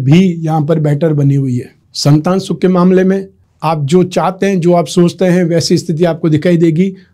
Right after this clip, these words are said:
हाँ, संतान के साथ में कभी-कभी विचार विमर्श ज़्यादा हो सकता है, जिसको आप बहसबाजी बोल सकते हैं, उससे थोड़ा सा सावधान होकर के बचा जा सकता है। लेकिन वो स्थिति, वो विचार विमर्श सामान्य ही रहेगा,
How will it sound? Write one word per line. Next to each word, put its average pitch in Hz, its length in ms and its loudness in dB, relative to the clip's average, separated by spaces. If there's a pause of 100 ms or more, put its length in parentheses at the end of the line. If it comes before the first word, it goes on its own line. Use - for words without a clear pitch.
(200)
हाँ, 165 120 0
संतान 175 420 0
के 185 80 0
साथ 180 200 -2
में 180 180 -4
कभी-कभी 180 600 0 (360)
विचार 175 320 0
विमर्श 175 280 2
ज़्यादा 160 240 0
हो 170 100 0
सकता 151 300 -4
है, 170 80 0
जिसको 156 300 -2
आप 151 60 0
बहसबाजी 165 580 0
बोल 160 180 0
सकते 151 300 -4
हैं, 175 140 -4 (360)
उससे 180 260 0
थोड़ा 170 240 -2
सा 170 160 -6
सावधान 165 460 -2
होकर 156 240 -2
के 151 100 -2
बचा 151 300 -2
जा 175 140 0
सकता 170 320 -4
है। 185 100 -2 (320)
लेकिन 170 420 0
वो 180 300 2
स्थिति, 190 420 -2 (720)
वो 180 120 2
विचार 185 360 0
विमर्श 196 280 2
सामान्य 175 600 0
ही 180 200 4
रहेगा, 185 460 0